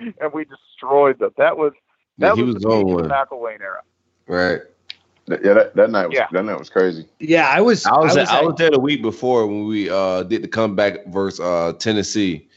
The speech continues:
Speaker 4: Okay.
Speaker 2: So that, that following week, the wife wouldn't let me <laughs> like go back to back to Gainesville, so I couldn't go back to back weeks, man. But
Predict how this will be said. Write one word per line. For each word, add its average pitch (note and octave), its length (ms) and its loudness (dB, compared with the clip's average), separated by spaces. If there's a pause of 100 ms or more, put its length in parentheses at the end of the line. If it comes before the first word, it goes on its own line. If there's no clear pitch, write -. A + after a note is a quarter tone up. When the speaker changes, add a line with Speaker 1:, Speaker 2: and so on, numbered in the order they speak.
(220)
Speaker 4:
Okay. C#3 220 -8
Speaker 2:
So A2 60 2
that, G2+ 260 2
that A2+ 200 0
following B2 400 4
week, G#2+ 220 2
the G2 80 0
wife G#2 220 2
wouldn't G#2 180 0
let F#2+ 120 0
me G2 300 -4 (240)
<laughs> - 240 -10
like G2+ 180 -6
go G#2+ 120 2
back G#2+ 280 -2
to G#2 60 -10
back G2+ 260 -2
to F#2+ 60 -8
Gainesville, F#2+ 520 2
so G2 120 0
I G2 80 2
couldn't G2 180 -2
go F#2 120 0
back F2+ 220 0
to F#2 60 -6
back F2+ 220 2
weeks, F#2 340 0
man. F2 380 -2
But E2+ 220 -4